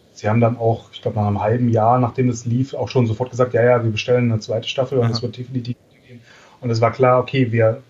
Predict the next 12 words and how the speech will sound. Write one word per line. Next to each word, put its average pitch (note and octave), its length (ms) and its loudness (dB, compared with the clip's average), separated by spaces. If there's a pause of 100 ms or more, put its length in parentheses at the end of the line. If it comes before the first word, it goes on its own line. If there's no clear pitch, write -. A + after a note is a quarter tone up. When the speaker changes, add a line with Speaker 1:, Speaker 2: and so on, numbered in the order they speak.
(240)
Speaker 1:
man A#2+ 180 -2
muss D3+ 160 2
sich D3+ 80 2
jetzt C#3 180 2
darauf A2 180 -2
einlassen, D#3 720 -2
man B2 120 0
muss B2+ 200 0
halt A2+ 180 0
dieses A2 300 -8
Tales-Konzept D#3 1000 0
verstehen, C3+ 580 0